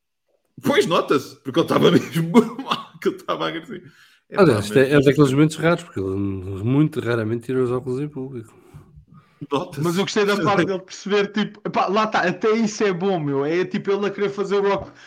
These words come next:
Speaker 3: o People's Elbow, porque foi, tipo, a única cena que ele se lembrou que iria conseguir fazer. E depois percebe-se que, tipo,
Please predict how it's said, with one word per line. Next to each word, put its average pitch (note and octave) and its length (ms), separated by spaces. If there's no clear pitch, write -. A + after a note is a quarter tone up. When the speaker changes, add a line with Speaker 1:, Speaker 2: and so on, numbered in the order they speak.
Speaker 3:
o E3+ 80
People's G#3 340
Elbow, F#3+ 240
porque F3 160
foi, A3 120
tipo, - 260
a F#3+ 40
única G#3+ 400
cena G3 340
que - 80
ele F#3+ 80
se F#3 140
lembrou F#3 280
que - 140
iria A#3 240
conseguir G3 460
fazer. D#3+ 600
E F3 100
depois C#4+ 260
percebe-se A3+ 480
que, G#3 120
tipo, - 160